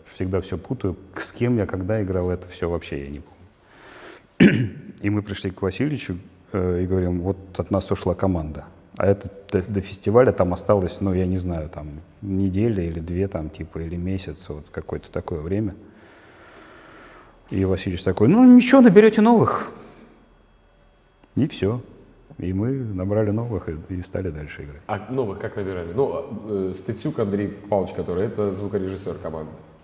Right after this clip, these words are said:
Speaker 1: Нет.
Speaker 2: А кто, подожди, я тогда не понимаю, Палыч, ты сказал, был з-, звукорежиссёр.
Speaker 1: Палыч это был до этого настоящий звукорежиссёр, он был звукорежиссёром в Плехановской академии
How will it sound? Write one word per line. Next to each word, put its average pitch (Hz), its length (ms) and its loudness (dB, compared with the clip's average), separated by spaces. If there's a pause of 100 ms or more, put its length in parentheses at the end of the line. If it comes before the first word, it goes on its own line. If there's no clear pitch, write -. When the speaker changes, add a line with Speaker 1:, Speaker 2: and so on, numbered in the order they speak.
(160)
Speaker 1:
Нет. 85 260 -2 (680)
Speaker 2:
А - 80 -8
кто, - 160 -12
подожди, 113 260 -4
я 101 180 -2
тогда 107 160 -2
не 104 60 0
понимаю, 104 280 -2
Палыч, 90 320 -2 (100)
ты 90 60 -12
сказал, 90 260 -6
был 92 260 -6
з-, 90 40 -12
звукорежиссёр. 87 380 -12
Speaker 1:
Палыч 117 320 4
это 117 120 2
был 113 200 4
до 113 80 10
этого 127 240 10
настоящий 110 500 6
звукорежиссёр, 101 760 4
он 101 200 6
был 113 160 4
звукорежиссёром 104 800 2
в - 80 -8
Плехановской 104 540 0
академии 101 500 2